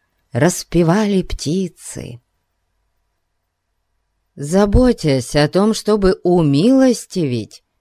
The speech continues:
всех членов семейства мистера Осборна и их присных,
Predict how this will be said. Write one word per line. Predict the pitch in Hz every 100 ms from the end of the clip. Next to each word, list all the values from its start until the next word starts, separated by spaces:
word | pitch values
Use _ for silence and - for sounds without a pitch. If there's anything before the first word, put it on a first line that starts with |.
| _ -
всех | - - 175 226 240 -
членов | - 214 214 160 131 113
семейства | - 143 143 175 156 - 123
мистера | 120 147 - 139 131 127 -
Осборна | 139 185 180 151 151 139 135
и | - 135 127
их | 113
присных, | - 127 185 220 - 113 101 -